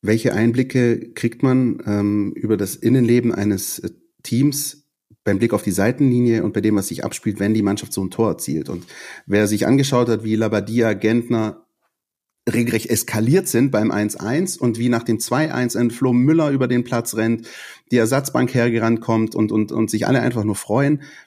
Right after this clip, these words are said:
dieses Ding noch umgedreht zu haben, dann zeigt das, dass, also wie gesagt, genau, solche Diskussionen wollen wir eigentlich gar nicht zulassen. Daran, daran kann man nun wirklich keinen Zweifel hegen, dass diese Mannschaft nicht lebt und dass diese Mannschaft keine Mentalität hat, mitnichten, die hat sie.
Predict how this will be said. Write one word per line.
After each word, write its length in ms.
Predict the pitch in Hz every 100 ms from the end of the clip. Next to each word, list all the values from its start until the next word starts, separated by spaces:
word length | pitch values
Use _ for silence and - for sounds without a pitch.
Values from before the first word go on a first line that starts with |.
| _
dieses 320 | 117 113 -
Ding 360 | - 151 170 -
noch 160 | 104 -
umgedreht 480 | 147 139 87 104 -
zu 160 | 101
haben, 200 | 117 131 - _
dann 160 | 104 104
zeigt 320 | - 101 -
das, 180 | 110 -
dass, 400 | 104 - - _ _ -
also 160 | 104 120
wie 60 |
gesagt, 220 | 113 110 113
genau, 260 | 104 98
solche 240 | 117 131 127
Diskussionen 480 | 120 - - 120
wollen 180 | 107 135
wir 200 | 123 107 -
eigentlich 220 | 101 110
gar 120 | 101 101
nicht 140 | -
zulassen. 720 | - 107 87 - 98 - - -
Daran, 500 | 117 175 180 175 - _ -
daran 580 | 160 208 190 185 - -
kann 160 | 139
man 80 | 135
nun 160 | 120 117
wirklich 460 | 135 113 - _
keinen 240 | - 107 104
Zweifel 360 | - 101 107
hegen, 280 | 101 110 113 - - -
dass 120 | -
diese 200 | 127 131
Mannschaft 320 | 120 120 110
nicht 140 | 101
lebt 220 | 113 123 123
und 80 |
dass 140 | 104 -
diese 180 | 117 107
Mannschaft 320 | 107 104 -
keine 220 | 101 104
Mentalität 560 | 101 98 98 - 110 107
hat, 140 | -
mitnichten, 420 | - 117 117 107
die 100 | 95
hat 180 | 110 135
sie. 200 | 123